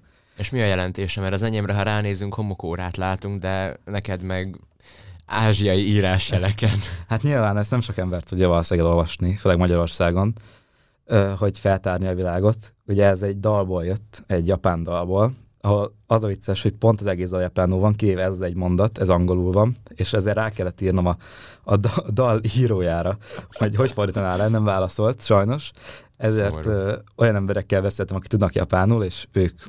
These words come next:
Speaker 2: fordították így, és el-, elmagyarázták, hogy miért így van. Szóval nem az van, hogy olyan tetováltattam magamra, hogy az van ráírva, hogy smackleves,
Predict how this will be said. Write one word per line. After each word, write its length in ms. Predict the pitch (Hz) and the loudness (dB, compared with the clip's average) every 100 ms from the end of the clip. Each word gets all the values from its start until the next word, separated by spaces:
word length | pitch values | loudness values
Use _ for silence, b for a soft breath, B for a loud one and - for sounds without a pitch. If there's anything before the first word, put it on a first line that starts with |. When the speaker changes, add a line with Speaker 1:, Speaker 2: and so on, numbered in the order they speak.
| - | -18
Speaker 2:
fordították 580 | - 90 87 - 85 80 - _ _ | -2 0 0 -4 -4 -4 -14 _ _
így, 260 | 90 85 | -2 0
és 120 | 90 - | -2 -4
el-, 300 | - 107 104 | -2 0 0
elmagyarázták, 580 | 104 95 92 90 92 | -2 -2 -4 -6 -8
hogy 100 | - | -8
miért 160 | 92 90 | -4 0
így 80 | 87 | 2
van. 140 | 92 | 0
Szóval 200 | - 98 | 2 4
nem 120 | 104 | 4
az 120 | 101 90 | 2 -2
van, 120 | 87 | -4
hogy 180 | 87 - B B B B B B _ | -6 -6 B B B B B B _
olyan 280 | - 101 87 - _ _ | 0 2 0 -6 _ _
tetováltattam 460 | 101 98 92 101 | -2 -2 -2 -4
magamra, 240 | 95 95 95 | -4 -2 -2
hogy 80 | 92 | -2
az 120 | 90 | -2
van 100 | 87 | 0
ráírva, 240 | 85 87 | 0 0
hogy 280 | 87 - - | -6 -10 -14
smackleves, 760 | - 92 85 90 85 87 - - | -4 -2 0 2 2 0 -2 -8